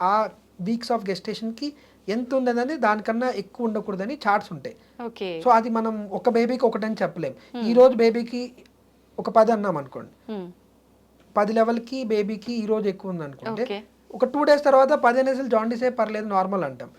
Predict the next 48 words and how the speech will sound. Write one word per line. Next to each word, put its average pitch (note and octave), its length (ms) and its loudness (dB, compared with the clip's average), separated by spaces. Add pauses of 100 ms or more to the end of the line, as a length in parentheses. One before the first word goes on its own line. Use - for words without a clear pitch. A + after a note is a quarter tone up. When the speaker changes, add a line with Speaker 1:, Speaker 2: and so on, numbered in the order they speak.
Speaker 2:
మ్మ్. B3+ 200 -6
Speaker 1:
ఒక A#3+ 80 -2
టూ C4+ 120 -2
డేస్ C4+ 180 6
తర్వాత C4+ 240 4
బేబీకి A#3 420 0
ఫిఫ్టీన్, A#3+ 380 -6
సిక్స్టీన్ A#3 300 -6
లెవెల్స్ G3 280 -2
అంటాం A#2+ 280 -12
మనం. A3+ 300 -8
Speaker 2:
మ్మ్. F3+ 80 -16 (240)
Speaker 1:
So, C#4 60 2
అది C#4 180 4
అలా C4 160 6
పెరుగుతూ B3 380 0
వెళ్తూ A#3 280 6
ఉంటది. E3+ 320 -4 (340)
అంటే G#3 140 2
బాడీ G#3+ 280 6
కూడా B3 160 4
కొంచెం A3 360 -2
జాండీస్ G3 360 0
Speaker 2:
ఆ. - 20 -2
Speaker 1:
మెటీరియల్‌ని G#3 320 -2
మెయింటైన్ F#3+ 380 -6
చేసుకోవాలి F3+ 280 -10
కెపాసిటీ F3 420 -6
వస్తూ D#3+ 240 -10
ఉంటుంది. - 420 -16
Speaker 2:
ఓకే, G#3 320 -12
ఓకే. F3 380 -16 (260)
Speaker 1:
కానీ B3 160 0
ఏ A#3+ 100 8
బేబీకి C4+ 320 4
అయితే B3+ 160 4
ఫస్ట్ A#3+ 280 -6
ఇరవై C4 160 2
నాలుగు B3 240 2
గంటల్లో A#3 200 0
జాండీస్ G3 360 0
వచ్చిందంటే F3+ 580 -8 (120)
Speaker 2:
మ్మ్. G#3 220 -8
Speaker 1:
ఆ F#3 40 -6
బేబీకి A3 360 -4
జాండీస్ G3 420 -2
ఎక్కువ C4 260 -6
రావడానికి F3 420 2